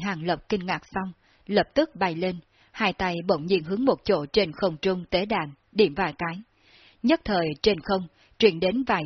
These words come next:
tiếng giòn vang, nghe như đồ sứ vỡ vụn. Mấy đoàn bạch điểm cha mắt hiện lên trên không trung. Sau đó quang điện rung lên, trong nháy mắt bành trướng ra gần một bánh xe nhỏ. Vài cái bạch sắc quang điện này ở trên không trung, đồng thời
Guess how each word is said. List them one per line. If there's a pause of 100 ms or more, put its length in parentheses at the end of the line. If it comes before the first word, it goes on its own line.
tiếng
giòn
vang, (200)
nghe
như
đồ (120)
sứ
vỡ
vụn. (480)
Mấy
đoàn
bạch
điểm
cha
mắt (200)
hiện
lên
trên
không
trung. (480)
Sau
đó (220)
quang
điện
rung
lên, (420)
trong
nháy
mắt (260)
bành
trướng
ra (100)
gần
một
bánh
xe
nhỏ. (440)
Vài
cái
bạch (120)
sắc
quang
điện
này
ở
trên
không
trung, (340)
đồng
thời